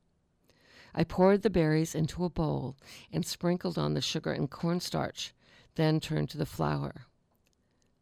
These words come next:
Someone in the food storehouse had packaged it in small lip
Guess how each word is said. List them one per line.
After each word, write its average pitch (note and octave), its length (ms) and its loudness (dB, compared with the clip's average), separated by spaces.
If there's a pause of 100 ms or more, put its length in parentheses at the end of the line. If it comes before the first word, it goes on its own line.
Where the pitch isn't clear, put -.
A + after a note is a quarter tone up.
(840)
Someone B3+ 420 6
in A3 120 8
the F3+ 80 4
food G3 320 4
storehouse E3 720 0
had D3+ 140 -4
packaged F3 540 -4
it D#3 140 -2
in D#3 140 0
small E3 600 0
lip D#3 360 -2